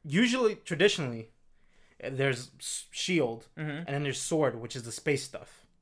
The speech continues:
Speaker 2: Yeah.
Speaker 1: So, traditionally, that's how it is.
Speaker 2: Yeah.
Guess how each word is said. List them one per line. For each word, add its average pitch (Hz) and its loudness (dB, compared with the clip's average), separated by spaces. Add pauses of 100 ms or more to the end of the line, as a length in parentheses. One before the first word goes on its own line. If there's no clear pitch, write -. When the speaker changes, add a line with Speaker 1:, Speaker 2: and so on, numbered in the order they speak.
(340)
Speaker 2:
Yeah. 135 2 (500)
Speaker 1:
So, 127 -2 (280)
traditionally, 160 2
that's 127 -4
how 117 -2
it 117 -4
is. - -8
Speaker 2:
Yeah. 123 0